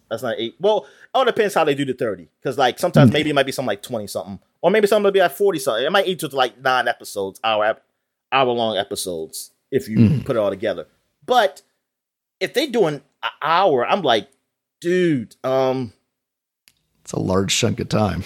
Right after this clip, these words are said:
Speaker 1: Yeah, I'm like, even, man, that's a lot of shows, man. And I hope you, hope it's not, like, filler. I mean, I just haven't seen something that was, like, an hour-long program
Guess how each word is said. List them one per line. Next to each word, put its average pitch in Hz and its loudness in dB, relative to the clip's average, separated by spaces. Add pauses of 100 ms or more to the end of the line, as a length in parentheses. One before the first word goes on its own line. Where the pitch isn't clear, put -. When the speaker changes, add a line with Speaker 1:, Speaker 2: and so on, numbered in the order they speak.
Speaker 1:
Yeah, 214 2
I'm 170 0
like, 170 2
even, 226 -2 (180)
man, 175 -4
that's 208 -2
a 131 -2
lot 131 0
of 120 -2
shows, 170 0
man. 113 -2
And 131 -2
I 135 4
hope 220 0
you, 156 -12 (540)
hope 196 0
it's 196 4
not, 190 2
like, 180 4
filler. 208 4 (140)
I 165 2
mean, 202 0 (760)
I 247 2
just 294 -2
haven't 214 2
seen 185 0
something 120 -2 (920)
that 135 -2
was, 127 -2
like, 123 -2
an 113 -2
hour-long 147 2
program 101 -4